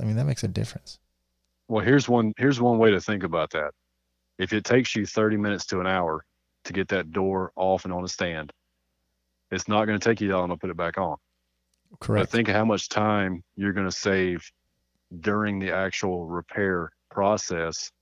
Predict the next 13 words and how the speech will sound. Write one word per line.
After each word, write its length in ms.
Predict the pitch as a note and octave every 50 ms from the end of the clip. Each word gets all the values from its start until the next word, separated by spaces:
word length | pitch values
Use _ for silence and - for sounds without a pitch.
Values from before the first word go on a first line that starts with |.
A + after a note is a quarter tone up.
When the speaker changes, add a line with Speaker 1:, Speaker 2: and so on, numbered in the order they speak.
| _ _ _ _ _ _ _ -
Speaker 2:
because 800 | - F2+ - - - - A2 A2 A2 G2+ F#2+ F#2 F2 - - - _ _ _ _ _ _
you 200 | - F#2 G2 G2
can 240 | - - F#2 F2 D#2+ _ _ _ _ _ _ _ _ _ _ _ _ _
completely 560 | - - G2 E2+ - - A2+ A2+ G#2+ A2+ A2 G#2+
work 400 | G2 F#2+ G2+ G2+ G2 F#2+ - - -
that 280 | F2+ F2+ F2 D#2 E2+ E2+
dent 300 | F#2 F#2+ F#2 F2 E2+ - _ _ _ _ _ _ _ -
at 300 | F#2 F2+ E2 D2+ D#2 -
different 400 | - G2 G2 - - G2 F#2 - -
angles 480 | F2+ F#2+ F#2 F2+ - D2+ C#2+ - - - _ _ _ _ _ _ _ _ -
at 140 | F2+ F#2 E2
one 360 | F#2 G2 F#2+ F#2 F2+ F2+ E2+
time, 340 | - F#2 F2 E2 D2+ C#2+